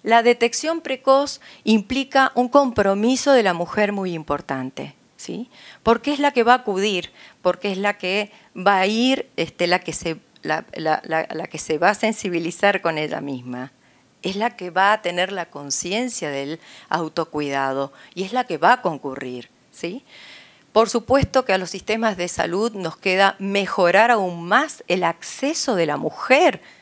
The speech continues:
a los, a, a los métodos de screening. Eso también es muy importante, ¿sí? Sistema de turnos, bueno, claramente tenemos que trabajar mancomunadamente para que esto se mejore cada vez más y pueda la mujer acceder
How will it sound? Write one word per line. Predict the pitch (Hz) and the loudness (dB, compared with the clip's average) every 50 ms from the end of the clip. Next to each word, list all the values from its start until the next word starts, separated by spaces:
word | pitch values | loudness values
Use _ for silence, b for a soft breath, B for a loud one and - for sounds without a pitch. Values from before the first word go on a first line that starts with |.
| B B B B _ | B B B B _
a | - 156 175 | 0 0 2
los, | 170 165 151 - - - | 2 0 -2 -6 -6 -4
a, | - 147 | -2 -2
a | 151 151 - - 156 | -2 -2 -2 -2 -2
los | 160 156 151 | -2 -2 -4
métodos | 165 180 185 180 - 175 165 147 143 | -2 -2 -2 -2 -2 -4 -6 -6 -8
de | 139 147 139 | -8 -10 -10
screening. | - - 151 147 135 135 135 131 131 127 123 _ B B B B B | -10 -12 -12 -10 -10 -10 -10 -10 -12 -12 -14 _ B B B B B
Eso | B 175 - - 302 | B -8 -8 -8 -8
también | - - 180 175 175 277 320 | -10 -10 -8 -2 0 0 0
es | 294 196 | 0 -2
muy | 170 175 165 156 | -2 -4 -6 -6
importante, | 151 147 - - 143 139 - - 131 131 127 123 - - 127 135 _ b b | -6 -6 -6 -6 -6 -6 -6 -8 -8 -8 -10 -12 -12 -14 -14 -16 _ b b
¿sí? | b - - 160 - 269 311 B B B B B B | b -14 -12 -12 -12 -12 -14 B B B B B B
Sistema | B - 185 165 - 196 190 185 175 165 | B -12 -10 -8 -8 -8 -6 -4 -4 -4
de | 143 135 | -4 -6
turnos, | - _ - 226 247 247 233 220 196 185 180 175 | -8 _ -4 -2 -2 0 0 -2 -2 -4 -4 -4
bueno, | 247 254 190 226 165 - B B B B B B B | -4 -2 -2 -2 -2 -4 B B B B B B B
claramente | - - 214 226 254 269 254 240 240 240 262 - | -4 2 4 4 4 4 2 0 0 0 0 0
tenemos | - 196 170 180 196 233 226 | 0 -2 -4 -4 -4 -6 -4
que | - - 226 | -2 -2 -2
trabajar | - 196 - 147 143 - - - 202 208 | 0 0 -2 -2 -2 -2 0 0 0 2
mancomunadamente | 220 208 190 - 165 147 147 147 160 170 185 208 226 226 196 190 220 226 - 233 | 0 -2 0 -2 -4 -4 -4 -4 -2 0 2 2 2 0 0 -4 -6 -6 -6 -6
para | - - 160 160 | -6 -6 -8 -8
que | - - 202 | -6 -6 -8
esto | 196 - - 247 | -6 -6 -6 -6
se | 233 - 240 196 | -4 -4 -4 -4
mejore | 180 165 160 - - - - 233 233 254 269 262 277 285 - B B B B B - | -6 -6 -8 -10 -8 0 2 4 4 4 4 2 -2 -4 -6 B B B B B 2
cada | - 294 320 339 285 220 | 4 4 4 4 4 2
vez | 185 170 165 160 156 | 0 0 -4 -4 -6
más | 156 135 127 123 - - - - B B B B B | -8 -8 -8 -8 -10 -14 -14 -16 B B B B B
y | 185 180 | -10 -10
pueda | 185 - 190 202 226 240 233 220 | -8 -4 -2 0 2 4 4 2
la | 190 170 | 2 -2
mujer | 160 156 - - - 226 254 - - | -6 -8 -4 0 2 2 2 2 0
acceder | - 175 185 - - - 180 160 160 165 208 262 294 339 | -2 -2 -2 -4 -6 -4 -2 -4 -2 2 2 2 2 2